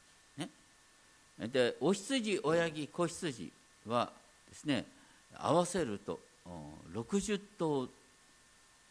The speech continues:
捧げられた。すごい量ですね。で、あの、でも考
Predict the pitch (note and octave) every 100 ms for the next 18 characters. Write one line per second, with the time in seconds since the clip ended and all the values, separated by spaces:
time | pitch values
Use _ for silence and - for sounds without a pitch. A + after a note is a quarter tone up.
0 | - - - - - F2+ G#2+ G2+ - -
1 | - - - - - - - - - -
2 | - G#2+ D#3 F2 E2 D#2 - C#3+ G3 -
3 | - - - - - - - - - D3
4 | D3 A#2 - - - G#2+ A#2 A2+ A2+ G2+
5 | - - - - - - - - - -
6 | - - - - - A#2 A3 B3 - F#3+